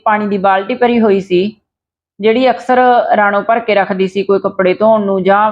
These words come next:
ਭਾਂਡੇ ਧੋਣ ਨੂੰ। ਉਹ ਬਾਲਟੀ ਨਾ, ਉਹ ਕੀ ਕਰਦਾ, ਚੱਕਦਾ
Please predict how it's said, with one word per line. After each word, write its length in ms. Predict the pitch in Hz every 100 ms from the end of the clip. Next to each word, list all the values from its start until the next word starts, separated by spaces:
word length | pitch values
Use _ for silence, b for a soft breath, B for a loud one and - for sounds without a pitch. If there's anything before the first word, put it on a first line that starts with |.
| 214 220
ਭਾਂਡੇ 260 | 220 190
ਧੋਣ 260 | 190 208 185
ਨੂੰ। 200 | 165 160 _ _ _ _ -
ਉਹ 140 | 254
ਬਾਲਟੀ 480 | 269 262 254 247 294
ਨਾ, 220 | 277 285 269
ਉਹ 240 | 247 247
ਕੀ 120 | 247
ਕਰਦਾ, 460 | 220 202 190 196 185 - _ -
ਚੱਕਦਾ 400 | 214 196 208 208